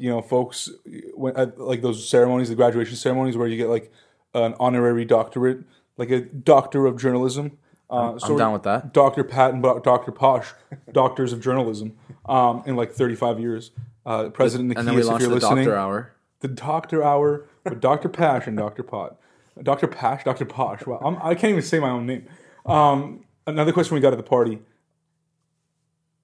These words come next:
Speaker 1: "Great podcast. Do you guys make any money?" <laughs> Yeah. Duh. Millions of dollars in advertising. Come on.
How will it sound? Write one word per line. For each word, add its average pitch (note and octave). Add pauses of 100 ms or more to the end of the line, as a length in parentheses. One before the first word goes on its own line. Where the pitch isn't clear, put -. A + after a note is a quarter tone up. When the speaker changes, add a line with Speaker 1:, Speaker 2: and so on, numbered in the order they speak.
(180)
Speaker 1:
"Great F3
podcast. E3
Do C3+
you C3+
guys D3+
make D#3
any D3+
money?" D3
<laughs> - (1300)
Yeah. G3+ (500)
Duh. G3 (240)
Millions F3+
of D#3
dollars F3
in E3
advertising. E3
Come G3+
on. D3+